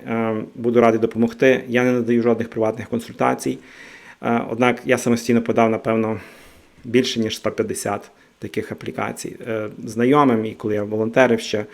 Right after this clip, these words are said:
е, минулого року і так далі, і позаминулого.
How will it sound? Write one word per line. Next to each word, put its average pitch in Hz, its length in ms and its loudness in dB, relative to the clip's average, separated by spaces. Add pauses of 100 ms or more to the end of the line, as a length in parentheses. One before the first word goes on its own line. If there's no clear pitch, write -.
(360)
е, 120 60 -8 (320)
минулого 113 420 2
року 110 280 0
і 110 40 -4
так 104 160 -8
далі, 107 500 -2
і - 40 -8
позаминулого. 107 720 -6